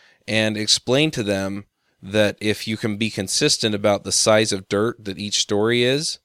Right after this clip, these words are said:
then they can accurately estimate, well, somewhat accurately estimate how long, how far out things are once you establish a velocity for the team.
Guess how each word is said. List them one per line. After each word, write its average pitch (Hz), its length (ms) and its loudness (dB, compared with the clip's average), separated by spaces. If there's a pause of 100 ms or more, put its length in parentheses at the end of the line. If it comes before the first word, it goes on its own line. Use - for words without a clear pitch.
(600)
then 107 340 4
they 113 160 6
can 113 240 0
accurately 104 640 -2
estimate, 98 800 -4 (120)
well, 104 420 -4 (220)
somewhat 139 460 4
accurately 101 560 -2
estimate 98 480 -4
how 101 140 -2
long, 101 520 -2 (140)
how 107 120 -4
far 101 240 -2
out 110 220 0 (300)
things 95 240 -8
are 92 320 -6 (440)
once 110 240 2
you 104 120 0
establish 98 480 2
a 104 40 -4
velocity 95 520 -2
for 87 160 -14
the 73 100 -18
team. 98 400 -10